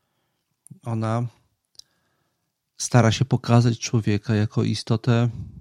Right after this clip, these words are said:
która na tym świecie jest jakoś w-, warunkowa.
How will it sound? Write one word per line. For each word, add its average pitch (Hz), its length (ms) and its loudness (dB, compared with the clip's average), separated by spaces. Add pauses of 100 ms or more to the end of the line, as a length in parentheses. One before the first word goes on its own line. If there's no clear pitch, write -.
(480)
która 113 300 0
na 117 100 4
tym 120 160 -2
świecie 120 300 -2
jest 113 100 -4
jakoś 113 300 0
w-, 104 100 -6 (420)
warunkowa. 117 1200 4